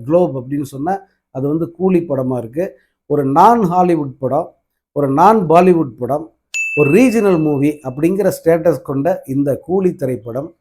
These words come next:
ரஜினிகாந்த் என்ற அந்த பவர் ஹவுஸால வந்து இன்னைக்கு உலகம் முழுக்க பேசப்படுகிற படமா மாறி இருக்கு. இது முதல் நாளில்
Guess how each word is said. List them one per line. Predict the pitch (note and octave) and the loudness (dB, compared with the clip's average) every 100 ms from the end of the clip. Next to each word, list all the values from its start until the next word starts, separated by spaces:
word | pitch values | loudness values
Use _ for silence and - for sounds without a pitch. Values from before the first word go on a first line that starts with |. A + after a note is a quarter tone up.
| _ _ B2+ | _ _ 0
ரஜினிகாந்த் | D#3 F3 A3+ A3+ A3 F#3 | 0 2 2 4 4 2
என்ற | F3 D#3+ D#3+ - | 0 0 0 -2
அந்த | C3+ C#3+ C3 | -2 -4 -4
பவர் | - D#3 G3+ | 0 2 4
ஹவுஸால | G3 D#3+ E3+ F3 D#3+ | 2 0 0 0 0
வந்து | C3+ D3 F#3 | -2 -6 -8
இன்னைக்கு | C#3 C3+ C#3+ C3 A#2+ | -8 -6 -8 -10 -10
உலகம் | A#2+ F3 F3+ E3 | -6 -4 -2 -4
முழுக்க | D#3 F3+ F3+ - | -4 -4 -6 -6
பேசப்படுகிற | F3 G#3 - F#3 E3 D3+ D3 C3 A2 _ _ | -2 -2 -4 -8 -4 -2 -2 -4 -8 _ _
படமா | B2 C#3+ C3+ | -8 -4 -4
மாறி | A#2 C3 C3 | -6 -6 -6
இருக்கு. | B2 A2 D#3 F#3 _ _ _ _ | -6 -6 -8 -8 _ _ _ _
இது | D#3 F#3+ F#3 E3+ | 4 6 6 4
முதல் | C#3+ E3 G#3 G3+ | 2 2 2 2
நாளில் | E3+ D3+ D#3 E3+ E3 | 2 2 0 0 -6